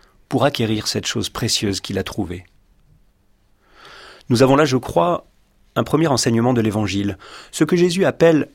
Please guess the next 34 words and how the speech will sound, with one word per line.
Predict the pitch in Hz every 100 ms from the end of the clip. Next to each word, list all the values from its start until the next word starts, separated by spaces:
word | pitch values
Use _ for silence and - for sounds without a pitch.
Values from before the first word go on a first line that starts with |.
| _
le | 113 113
royaume | 110 123 117 120 101
des | 101
cieux, | - - 143 185 _ _ _ _ _ _ _ _ _ -
expression | 98 - 104 - 117
assez | - 107 -
énigmatique, | 107 104 95 92 - 156 - - _ _ _ _ _ _ -
eh | 113
bien, | 123
on | 156
peut | 123 196 190
en |
faire | 131 143
l'expérience | 117 - 120 113 120 123
dans | 110
des | 107 104
événements, | 107 104 101 135 185 _ _ _ _
pas | 175
forcément | 175 - 151 131
religieux | 107 147 135 143 185
d'ailleurs, | 120 107 110 135 _ _ - _ _ -
qui | 156
bouleversent | 170 156 147 -
le | 131
cours | - 120
ordinaire | 120 113 113 107
de | 107
la | 101
vie, | 87 90 90 _ _ _
des | 123 123
découvertes | 117 123 101 98 -
et |
des | 92 92
trouvailles. | - 90 87 87